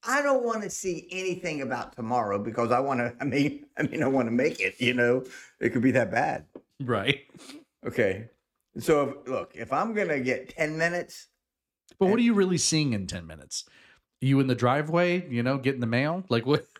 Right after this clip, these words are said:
Speaker 2: <laughs> what, what is it really in ten minutes?
Speaker 1: You know what? I, I, it's, it must be the drinking I'm doing here. And that's the Mountain
Speaker 2: Mountain
Speaker 1: Dew
Speaker 2: Dew, of course.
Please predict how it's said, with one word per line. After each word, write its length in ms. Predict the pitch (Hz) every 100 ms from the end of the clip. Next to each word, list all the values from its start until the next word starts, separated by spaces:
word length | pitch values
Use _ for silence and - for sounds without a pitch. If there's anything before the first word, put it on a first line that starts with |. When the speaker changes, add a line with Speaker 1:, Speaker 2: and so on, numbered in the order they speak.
| _
Speaker 2:
<laughs> 200 | _ -
what, 220 | 214 - - - - -
what 160 | 151
is 140 | 151 135
it 140 | 143
really 720 | 131 127 131 127 107 90 92 -
in 120 | 120
ten 240 | 113 117 101
minutes? 500 | 101 90 - - - _ _ _ _ _ _ _ _ _ _ _ _ _
Speaker 1:
You 100 | 135
know 100 | 139
what? 220 | 135 131 120
I, 140 | 123
I, 80 | 117 -
it's, 180 | 135 123 -
it 100 | 123
must 220 | 139 135
be 120 | 131
the 100 | 107
drinking 420 | 92 110 107 110 92
I'm 120 | 101
doing 220 | 113 110
here. 320 | 110 95 - -
And 140 | 127
that's 220 | 139 135
the 280 | 117 107 92 _ _ -
Mountain 300 | 113 117 117
Speaker 2:
Mountain 200 | 110 107
Speaker 1:
Dew 160 | 135 117
Speaker 2:
Dew, 80 |
of 80 | 98
course. 540 | - 123 - - -